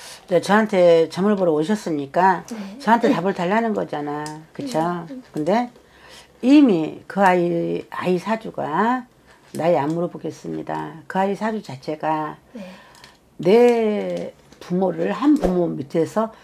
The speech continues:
Speaker 1: 크라는 사주가 못 돼요.
Speaker 2: 음.
Speaker 1: 그래서 아마 어쨌든 저쨌-, 저랬든 언니가 키우는 게 그 아이가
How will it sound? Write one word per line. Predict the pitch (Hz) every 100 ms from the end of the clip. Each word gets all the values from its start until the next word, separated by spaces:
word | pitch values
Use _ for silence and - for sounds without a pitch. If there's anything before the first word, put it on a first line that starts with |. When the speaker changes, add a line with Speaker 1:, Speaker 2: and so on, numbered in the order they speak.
| _
Speaker 1:
크라는 | - 269 262 220
사주가 | - 226 - 185
못 | 160 135 147 -
돼요. | 208 175 151 143 135 135 -
Speaker 2:
음. | 254 214 190 - -
Speaker 1:
그래서 | - 208
아마 | 156 165 208 214 - - -
어쨌든 | 175 190 254 254 220
저쨌-, | 156 135 165 - _
저랬든 | - 160 156 147 139
언니가 | - 156 185 175 170 226 254 - - _ -
키우는 | - 330 311 208 156
게 | 151 190 269 269 _ _ _ -
그 | 175
아이가 | 180 175 165 160